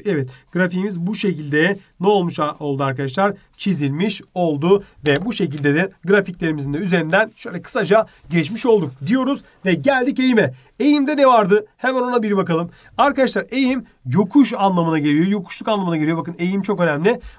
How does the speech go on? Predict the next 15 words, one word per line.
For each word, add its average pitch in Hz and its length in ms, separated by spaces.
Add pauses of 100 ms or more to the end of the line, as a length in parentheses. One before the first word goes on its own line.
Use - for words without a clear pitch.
Burada 175 460 (320)
dik 233 320
üçgenlerde 233 680
uygulanan 208 680
bir 143 240
eğim 151 320 (120)
formülümüz 147 640
var. 226 220 (240)
Eğimin 254 300
sembolü 240 440
arkadaşlar 196 580
küçük 247 320
m 262 120
harfiyle 226 460
gösteriliyor. 147 640